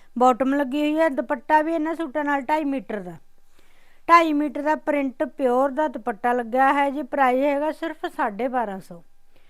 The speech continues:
ਸਾਢੇ ਬਾਰਾਂ ਸੌ ਪ੍ਰਾਈਸ ਆ ਜੀ। ਪਾਰਟੀ ਵੀਅਰ ਸੂਟ ਆ, ਗਰਮੀਆਂ ਦੇ ਵਿੱਚ ਤੁਸੀਂ ਕਿਸੇ ਵੀ ਪ੍ਰੋਗਰਾਮ 'ਤੇ ਪਾ ਸਕਦੇ ਹੋ। ਪਹਿਲਾਂ ਆਪਣੇ ਕੋਲੇ ਮਸਟਰਡ ਕਲਰ ਪ੍ਰਿੰਟ ਸੂਟ ਆ ਜੀ,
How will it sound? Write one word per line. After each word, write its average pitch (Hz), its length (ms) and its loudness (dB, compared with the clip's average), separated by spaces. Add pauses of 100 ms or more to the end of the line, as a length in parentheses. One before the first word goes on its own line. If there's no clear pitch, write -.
(360)
ਸਾਢੇ 277 380 4
ਬਾਰਾਂ 302 340 4
ਸੌ 294 120 -2
ਪ੍ਰਾਈਸ 247 420 2
ਆ 262 160 4
ਜੀ। 285 120 -4
ਪਾਰਟੀ 254 480 2
ਵੀਅਰ 269 260 2
ਸੂਟ 254 280 -6
ਆ, 285 100 2
ਗਰਮੀਆਂ 240 520 -2
ਦੇ 247 100 0
ਵਿੱਚ 262 180 -4
ਤੁਸੀਂ 262 280 -8
ਕਿਸੇ 262 340 -4
ਵੀ 285 100 -4
ਪ੍ਰੋਗਰਾਮ 247 580 -2
'ਤੇ 247 120 -4
ਪਾ 226 220 0
ਸਕਦੇ 240 340 -4
ਹੋ। 311 80 -6 (480)
ਪਹਿਲਾਂ 277 240 4
ਆਪਣੇ 311 260 -2
ਕੋਲੇ 294 240 0
ਮਸਟਰਡ 254 440 -2
ਕਲਰ 196 360 -10 (920)
ਪ੍ਰਿੰਟ 302 340 0
ਸੂਟ 294 360 -4
ਆ 302 120 4
ਜੀ, 320 240 -4